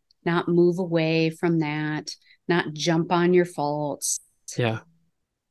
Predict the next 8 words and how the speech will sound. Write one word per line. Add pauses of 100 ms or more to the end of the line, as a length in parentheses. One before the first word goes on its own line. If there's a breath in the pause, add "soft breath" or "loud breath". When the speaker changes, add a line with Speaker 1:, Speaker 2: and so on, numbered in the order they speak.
(500)
Speaker 1:
Then
you
can
offer
that
in
a
way,